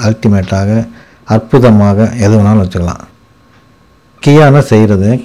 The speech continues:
கியா ஹைனா செய்திருக்கீங்க. இருபத்தி ஏழு, ticket வாங்க வேண்டுமா? ஒரு இடத்துல போறோம், அங்க ticket வாங்கிட்டு உள்ள போகணுமான்னு தெரியல. அதை எப்படி கேட்கணும்? "ticket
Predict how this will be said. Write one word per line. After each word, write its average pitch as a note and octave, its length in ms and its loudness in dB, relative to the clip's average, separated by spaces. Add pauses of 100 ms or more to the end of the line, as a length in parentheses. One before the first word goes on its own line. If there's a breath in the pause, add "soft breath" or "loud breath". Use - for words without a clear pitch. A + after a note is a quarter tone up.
கியா B2 140 2
ஹைனா A#2+ 340 2
செய்திருக்கீங்க. F#2 880 0 (1120 soft breath)
இருபத்தி A#2 420 2
ஏழு, F2+ 500 2 (440 loud breath)
ticket D#3 300 2
வாங்க A#2+ 240 4
வேண்டுமா? G#2+ 480 2 (800)
ஒரு G2+ 300 0
இடத்துல G2 40 0
போறோம், G2+ 560 0 (440)
அங்க A2 120 2
ticket A#2 300 0
வாங்கிட்டு A2 280 4
உள்ள G2+ 180 2
போகணுமான்னு F#2 600 0
தெரியல. E2+ 380 -2 (460)
அதை G#2 160 0
எப்படி G#2 240 2
கேட்கணும்? G#2+ 360 2 (760 loud breath)
"ticket D3+ 400 0